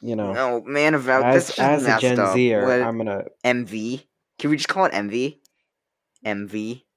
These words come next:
Speaker 2: M V,
Speaker 1: Uh,
Speaker 2: rather than C M C?
Speaker 1: I, I was raised a certain way, Ezra.
Speaker 2: Same. I think this is, like,
Speaker 1: <laughs>
Speaker 2: Mill? Mill, we've been saying forever. No one has ever called it mana value. I don't understand why this needed to be changed.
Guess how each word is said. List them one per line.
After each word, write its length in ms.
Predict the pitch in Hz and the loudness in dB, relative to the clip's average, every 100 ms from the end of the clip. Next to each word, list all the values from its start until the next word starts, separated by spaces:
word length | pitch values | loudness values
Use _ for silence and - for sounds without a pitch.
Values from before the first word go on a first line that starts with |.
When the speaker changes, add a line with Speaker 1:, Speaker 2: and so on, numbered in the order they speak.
| - | -10
Speaker 2:
M 180 | 104 104 | -8 -6
V, 360 | 98 107 113 _ _ - | -6 -6 -10 _ _ -12
Speaker 1:
Uh, 80 | - | -2
Speaker 2:
rather 200 | 113 113 | 0 0
than 100 | 113 | -4
C 180 | - 113 | -4 -4
M 120 | 123 | -6
C? 320 | 156 175 - _ _ _ _ _ _ _ _ _ _ _ _ _ _ _ - | -6 -8 -8 _ _ _ _ _ _ _ _ _ _ _ _ _ _ _ -4
Speaker 1:
I, 280 | 113 113 110 - | -2 -2 -4 -8
I 140 | 110 117 | -6 -4
was 220 | 120 110 | -6 -6
raised 400 | 117 127 127 127 | -2 0 -2 -8
a 60 | |
certain 460 | 107 - 120 104 104 | -8 -2 -2 -2 -6
way, 260 | 101 95 90 | -4 -2 -2
Ezra. 200 | 87 104 | -4 -6
Speaker 2:
Same. 300 | 87 90 - | -6 -6 -8
I 100 | 127 | -10
think 320 | 135 147 147 | -6 -8 -6
this 220 | 131 147 | -6 -4
is, 120 | 151 131 | -4 0
like, 200 | 123 117 - - | 0 -2 -8 -10
Speaker 1:
<laughs> 720 | 123 - - - - - - | -6 -6 -6 -12 -12 -10 -4
Speaker 2:
Mill? 420 | 143 156 190 320 | 2 4 4 2
Mill, 280 | 175 170 220 | 0 2 4
we've 220 | 196 170 | 2 -2
been 140 | 143 127 | -4 -4
saying 640 | - 131 113 101 95 92 | 0 0 0 -6 -10 -14
forever. 560 | - 120 101 87 82 87 - | -2 0 0 -2 -14 -14 -2
No 140 | 139 | 0
one 180 | 156 160 | 2 2
has 220 | 139 - | 0 0
ever 280 | 135 131 127 | 0 2 0
called 220 | - 110 | 2 0
it 120 | 104 | 0
mana 200 | 98 85 | -2 -8
value. 340 | 80 60 57 - _ _ _ _ _ _ _ - - | -8 -10 -10 -14 _ _ _ _ _ _ _ -20 -6
I 60 | 123 | 0
don't 140 | 127 | 0
understand 360 | 123 120 107 95 | 0 -2 -4 -4
why 100 | 90 | -6
this 160 | 90 90 | -8 -14
needed 160 | 78 | -16
to 80 | - | -18
be 80 | - | -18
changed. 340 | - 53 - | -18 -18 -20